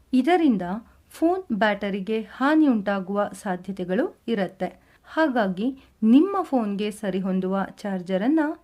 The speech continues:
ಬಳಕೆ ಮಾಡಿ. ಅನಿವಾರ್ಯ ಅಂದಾಗ ಮಾತ್ರ ಬೇರೆ ಚಾರ್ಜರನ್ನ ಬಳಕೆ ಮಾಡಿ. ಇನ್ನು ಅಗತ್ಯವಿದ್ದಲ್ಲಿ ಮಾತ್ರ ಫೋನನ್ನ ಚಾರ್ಜ್ ಮಾಡಿ.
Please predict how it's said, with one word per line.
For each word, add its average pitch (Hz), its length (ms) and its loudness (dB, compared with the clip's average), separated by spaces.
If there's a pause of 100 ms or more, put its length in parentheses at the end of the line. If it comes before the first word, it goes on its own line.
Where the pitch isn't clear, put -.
ಬಳಕೆ 208 340 -2
ಮಾಡಿ. 185 440 -2 (440)
ಅನಿವಾರ್ಯ 311 580 4 (160)
ಅಂದಾಗ 202 480 -2
ಮಾತ್ರ 208 460 0 (240)
ಬೇರೆ 247 380 0
ಚಾರ್ಜರನ್ನ 202 680 0 (280)
ಬಳಕೆ 202 320 -2
ಮಾಡಿ. 190 440 -2 (380)
ಇನ್ನು 311 560 2 (160)
ಅಗತ್ಯವಿದ್ದಲ್ಲಿ 226 1000 0
ಮಾತ್ರ 202 320 -2 (200)
ಫೋನನ್ನ 202 520 -2 (240)
ಚಾರ್ಜ್ 220 380 2
ಮಾಡಿ. 180 360 -4